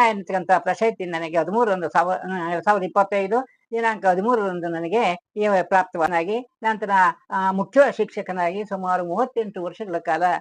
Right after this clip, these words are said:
ಆ ವಿದ್ಯಾ-, ಆ ವ್ಯಾ-, ಮಕ್ಕಳಿಗೆ, ಸಾವಿರಾರು ಮಕ್ಕಳಿಗೆ ವಿದ್ಯಾಭ್ಯಾಸವನ್ನು ಕಲಿಸುವ ಮುಖ-, ಮುಖಾಂತರ, ಆ, ಯಾವುದೇ ವಿಚಾರವನ್ನು ಕೂಡ ಮನಬಿಚ್ಚಿ ಮಕ್ಕಳ ಮನವೊಲಿಸಿಕೊಂಡು ಅವರಿಗೆ ಪಾಠವನ್ನ, ಕಥೆ, ಪುರಾಣ,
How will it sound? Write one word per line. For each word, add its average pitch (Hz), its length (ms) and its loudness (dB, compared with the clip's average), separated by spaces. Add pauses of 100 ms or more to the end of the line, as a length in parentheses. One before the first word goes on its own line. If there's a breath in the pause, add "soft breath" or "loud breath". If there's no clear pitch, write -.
(300)
ಆ 208 100 -2
ವಿದ್ಯಾ-, 202 520 0
ಆ 185 40 4
ವ್ಯಾ-, 180 260 2
ಮಕ್ಕಳಿಗೆ, 190 500 0
ಸಾವಿರಾರು 220 500 4
ಮಕ್ಕಳಿಗೆ 190 420 -6
ವಿದ್ಯಾಭ್ಯಾಸವನ್ನು 175 800 -6
ಕಲಿಸುವ 190 360 -6
ಮುಖ-, 165 460 -10
ಮುಖಾಂತರ, 165 520 -6 (420 loud breath)
ಆ, 214 80 0
ಯಾವುದೇ 220 460 4
ವಿಚಾರವನ್ನು 208 540 0
ಕೂಡ 180 220 -2
ಮನಬಿಚ್ಚಿ 196 640 -2
ಮಕ್ಕಳ 180 300 -2 (360)
ಮನವೊಲಿಸಿಕೊಂಡು 220 720 2
ಅವರಿಗೆ 180 260 -2
ಪಾಠವನ್ನ, 175 400 2 (100)
ಕಥೆ, 185 340 0
ಪುರಾಣ, 185 380 2